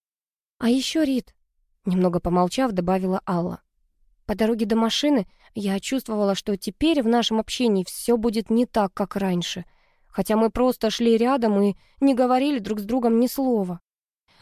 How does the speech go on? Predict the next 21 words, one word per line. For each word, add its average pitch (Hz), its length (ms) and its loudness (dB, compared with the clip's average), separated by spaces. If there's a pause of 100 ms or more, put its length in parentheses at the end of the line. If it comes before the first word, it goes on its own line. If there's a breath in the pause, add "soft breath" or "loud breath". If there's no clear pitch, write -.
Но 196 480 2 (100)
прежнего 208 460 2
напряжения 208 640 2
я 190 240 -2
не 190 160 0
чувствовала». 240 680 -2 (920)
Алка 349 380 0
вздохнула. 202 840 -2 (300)
«Да 208 440 2
уж, 190 160 -4
подружка 196 540 -2
у 180 100 0
меня 190 220 0
впечатлительная». 185 1000 -6 (140)
Другими 214 400 0
глазами 220 540 2
она 180 160 2
посмотрела 220 580 -2
на 202 100 0
своего 220 380 -2
спасителя. 180 720 -6